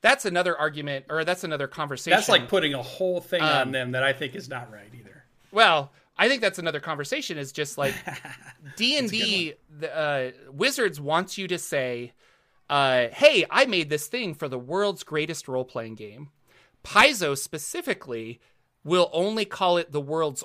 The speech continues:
Speaker 1: oldest role-playing game. Even though Wizards has asked all of these third-party people that you have to call it world's best role-playing game.
Speaker 2: Oh, I've never
Speaker 1: And
Speaker 2: heard that.
Speaker 1: yeah, and so if you look at
Speaker 2: Huh.
Speaker 1: a lot of these third-party supplements that use the S R D,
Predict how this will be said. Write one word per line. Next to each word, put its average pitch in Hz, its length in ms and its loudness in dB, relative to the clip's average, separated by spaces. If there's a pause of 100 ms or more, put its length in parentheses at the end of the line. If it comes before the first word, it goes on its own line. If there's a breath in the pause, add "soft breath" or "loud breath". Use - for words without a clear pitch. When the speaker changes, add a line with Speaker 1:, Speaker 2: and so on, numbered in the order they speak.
(140)
Speaker 1:
oldest 147 460 -6
role-playing 101 420 -14
game. - 320 -20 (1120)
Even 190 300 2
though 170 100 6
Wizards 165 440 -2
has 190 240 -6
asked 165 400 4
all 143 220 0
of 175 120 -6
these 202 240 -6 (120)
third-party 190 580 -4
people 170 340 -6
that 131 160 -6
you 143 120 -6
have 156 340 -2
to 202 100 0
call 214 420 -2
it 139 180 -2 (120)
world's 147 460 -6
best 143 340 -2
role-playing 147 520 -8
game. - 320 -20 (320 soft breath)
Speaker 2:
Oh, 165 40 -18
I've 127 120 -18
never 147 120 -2
Speaker 1:
And 170 100 0
Speaker 2:
heard 202 180 -10
that. - 180 -20 (100)
Speaker 1:
yeah, 196 240 4 (240)
and 170 160 0
so 165 280 2
if 160 200 -10
you 190 120 -6
look 226 260 2
at 208 100 0
Speaker 2:
Huh. 127 100 -10
Speaker 1:
a 170 60 2
lot 175 220 4
of 220 100 -2
these 180 160 -8
third-party 170 500 -4
supplements 151 540 -6
that 143 180 -6
use 170 400 -8
the 151 320 -8
S 156 220 -4
R 127 140 -4
D, 170 420 -10